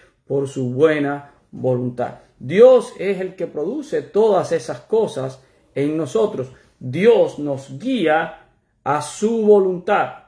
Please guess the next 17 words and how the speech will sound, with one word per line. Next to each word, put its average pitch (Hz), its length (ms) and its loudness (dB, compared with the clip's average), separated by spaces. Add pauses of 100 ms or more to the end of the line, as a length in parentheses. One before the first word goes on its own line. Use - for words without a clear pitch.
Por 151 140 -4
lo 139 240 -2
tanto, 151 540 -2
Él 165 320 -4
pone 190 380 2
en 135 180 -4
nosotros 135 720 -4
el 135 260 -4
desear 139 580 0
hacer 180 640 -2 (560)
lo 135 320 -2
que 135 480 -4
Él 160 500 0 (140)
le 123 240 -4
place 135 680 -4 (260)
que 131 140 -4
nosotros 127 840 -4